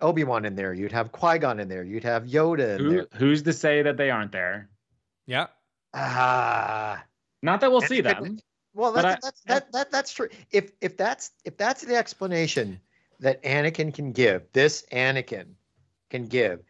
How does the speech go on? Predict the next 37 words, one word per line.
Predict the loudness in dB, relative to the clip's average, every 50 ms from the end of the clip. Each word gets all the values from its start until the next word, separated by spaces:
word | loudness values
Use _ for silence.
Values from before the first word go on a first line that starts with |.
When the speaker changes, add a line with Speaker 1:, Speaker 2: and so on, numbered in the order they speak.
| _ _ _ _
Speaker 1:
then | -2 0 0 2
I | 0 0
could | 0 -2 -4 -4 -4 -10 _ _ _ _ _ _
live | -14 -12 -8 2 2 2 2 4
with | 0 0 0 -2
it. | -8 -10 -16 _ _ _ _ _ _ _ _ _ _ _ _ _ _
But | 0 2 2 2 0
Speaker 2:
I | -4 -10 -12 _ _ _ _ _ _ _ _ -10
Speaker 1:
I, | -8 -4 -2 -2
I, | 0 0 -2 -2 -2
I | 0 0
just, | 0 0 -2 -4 -8 _ _ _ _ _ _ _ _ _ _ _ _ _ _ _ -4
I | -4 -2
just | -2 -4 -6 -4
find | -2 0 0 0 0 -2
it, | -4 -6 -6 _ _ _ _ _ _ _ _ _ _ _ _ _
I | -4 -4
want | -2 0 0 0 0 0 -2
to | -4 -2
know | 0 2 2 2 2
more. | 0 -2 0 2 2 2 0 0 -6 -14 -20 _ _
There | -2 -2 0
Speaker 3:
Well, | 0 -2
Speaker 1:
has | 0 0 -2 -2
Speaker 2:
he | -4 -6
Speaker 1:
to | -10 -10
be | -10 -14
something | -14 -12 -12 -10 -6 -2 -2 -2 -2 -2 -4 -6 -4 -4
in | -6 -6
the | -4
next | -4 -4 -4 -4 -4
episode | -6 -6 -6 -8 -8 -6 -4 -4 -4 -6 -10 -14 _ -20 _ _ _
that | 0 0 2
explains | 2 0 -6 -4 -4 -2 0 0 0 2 2
all | 2 2
this, | 2 -2 -4
because | -4 -6 -2 0 0 -2 -2